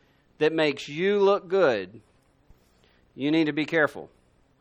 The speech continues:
You need to pause and think about it.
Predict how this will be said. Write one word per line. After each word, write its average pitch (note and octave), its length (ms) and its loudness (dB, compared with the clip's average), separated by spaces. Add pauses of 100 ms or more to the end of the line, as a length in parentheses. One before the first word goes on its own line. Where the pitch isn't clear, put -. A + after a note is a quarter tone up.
(720)
You C3 200 -14
need D#3+ 220 -2
to C#3+ 100 -8
pause C#3 560 -2
and C#3 160 -8
think C#3 200 -6
about G#2+ 240 -6
it. F2 120 -14